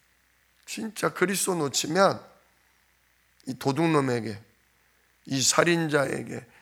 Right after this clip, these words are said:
이 멸망할 자에게 당할 수밖에 없습니다. 앞으로, 에, 가면 갈수록 삼 단체가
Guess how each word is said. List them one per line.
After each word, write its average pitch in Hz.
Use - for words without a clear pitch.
이 165
멸망할 160
자에게 139
당할 131
수밖에 -
없습니다. -
앞으로, 139
에, 117
가면 147
갈수록 135
삼 175
단체가 147